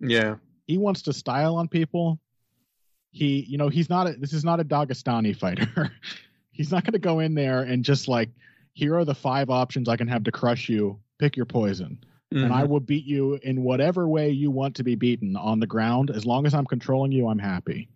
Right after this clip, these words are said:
Speaker 2: Muniz got to Uriah Hall's back. He could have choked him out. I mean, or at least he could have banked time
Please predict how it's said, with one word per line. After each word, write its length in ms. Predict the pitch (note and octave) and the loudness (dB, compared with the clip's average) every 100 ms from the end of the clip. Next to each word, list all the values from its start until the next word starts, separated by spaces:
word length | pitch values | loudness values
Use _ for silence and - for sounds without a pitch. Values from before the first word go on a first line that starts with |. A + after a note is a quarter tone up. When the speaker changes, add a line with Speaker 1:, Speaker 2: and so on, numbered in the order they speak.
| _ _ _ _ _ - - _ C#3+ | _ _ _ _ _ -18 -18 _ -2
Speaker 2:
Muniz 360 | D3+ G3 F#3+ | 2 2 2
got 200 | F#3+ E3+ | 0 0
to 80 | D#3+ | 0
Uriah 300 | C3+ C3+ C#3+ | 0 2 2
Hall's 220 | C3 B2+ A#2+ | 0 -2 -4
back. 520 | G#2 A#2 D3+ - - _ _ _ _ _ - | -2 0 0 -2 -16 _ _ _ _ _ -10
He 80 | |
could 160 | C#4 C#4+ | -2 -2
have 80 | C#3+ | 0
choked 280 | - G#2+ - | -2 -2 -2
him 80 | F#2 | 0
out. 320 | F2+ E2+ - _ _ _ _ - | 0 -4 -10 _ _ _ _ -6
I 80 | C3+ | -2
mean, 240 | C3+ C3+ | 0 0
or 60 | D3+ | 0
at 100 | E3 | 0
least 240 | G#3 G3 | 0 0
he 100 | G#3+ | -4
could 200 | G3+ G3+ | -2 0
have 320 | E3+ D#3+ A#2 | 0 -2 -2
banked 400 | - B2 C3+ - | -2 0 -2 -4
time 400 | - C3 B2 A2 | -2 0 2 0